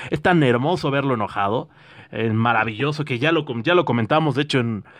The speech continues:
en programas anteriores, cómo se enojó conmigo, eh, se emputó por el tráfico, de hecho, de ahí salió una, una, una frase de, del anciano verguero, pero pues, pero hoy en día,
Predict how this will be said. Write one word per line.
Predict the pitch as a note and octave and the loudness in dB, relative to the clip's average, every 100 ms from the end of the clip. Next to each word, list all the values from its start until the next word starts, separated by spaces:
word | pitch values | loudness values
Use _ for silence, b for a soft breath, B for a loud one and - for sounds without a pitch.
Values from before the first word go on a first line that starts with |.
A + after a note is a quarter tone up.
| b b | b b
en | - B2 | -4 -2
programas | C3+ C#3+ E3+ D3+ | 2 4 4 2
anteriores, | C#3 B2 C3 D3+ D3 | 0 0 2 2 2
cómo | F3 D#3+ | 2 0
se | C#3+ | -2
enojó | A#2+ C3 D3+ | -4 -4 -4
conmigo, | C#3 B2 F3 F#3 D3+ E3 b b b | -4 -6 -4 -2 -2 -2 b b b
eh, | - A2+ | -4 -2
se | - | 0
emputó | A#2+ - B2 E3+ | 0 0 2 2
por | D3 C#3 | 2 0
el | A#2+ | 0
tráfico, | G#2+ F3 E3+ D3 - C3+ - | 0 0 0 -4 -4 -8 -6
de | A2+ | -10
hecho, | G#2+ B2 | -6 -2
de | A#2 | 0
ahí | A2+ B2+ | 0 0
salió | B2 A#2+ B2+ | 2 4 4
una, | B2+ B2 A2+ G#2 - | 4 2 0 0 -4
una, | C#3 B2+ A#2+ G2+ F#2+ D2+ B B | -2 0 0 -2 -6 -10 B B
una | - D3 C3+ | -2 0 2
frase | D3 C#3+ B2+ | 2 2 2
de, | B2 A2+ G2 D#2+ b b b - | 2 2 -2 -6 b b b -8
del | A2+ | -4
anciano | G#2+ G#2 C#3+ C#3 | -4 0 2 4
verguero, | C3+ B2+ D#3 E3 | 2 4 4 4
pero | D3+ A2+ - | 4 0 0
pues, | A2+ - D3 - | -8 -8 -8 0
pero | D3 D#3 | 2 4
hoy | F#3+ B3 | 2 2
en | F#3+ | 0
día, | D#3+ F3+ | 0 -2